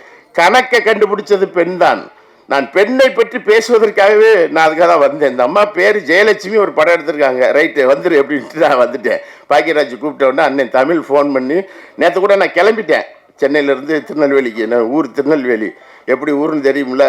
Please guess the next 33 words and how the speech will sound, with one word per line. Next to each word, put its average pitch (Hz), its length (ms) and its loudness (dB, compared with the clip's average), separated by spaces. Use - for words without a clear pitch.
போனாலே 151 420 2
வெட்டுவாங்க 117 500 -2
அந்த 135 320 -2
ஊர். 131 240 2
அங்கே 143 260 -2
போய் 156 240 -2
இறங்கணும். 147 480 2
அப்புறம் 139 320 0
பாக்கியராஜ் 156 640 2
தமிழ் 147 280 -2
அண்ணன்னு 139 440 -2
சொன்னாங்க, 139 340 -2
"நீங்க 123 320 -2
வாங்க 120 360 0
கண்டிப்பா 104 480 -2
ஒரு 101 160 -2
நிகழ்ச்சியில 113 440 -4
பேசணும்" 110 480 -4
அப்படின்னு 95 260 -8
சொல்லிட்டு 87 340 -8
அந்த 107 300 0
அடிப்படையில 98 500 -6
தான். 82 160 -2
அதே 214 280 2
போல 156 540 0
கணக்கு 233 420 0
என்பது 139 340 -2
ரொம்ப 135 280 -2
முக்கியமான 143 560 -2
ஒரு 117 160 -2
விஷயம். 95 340 -6
நீங்க 170 200 2
வந்து 202 240 2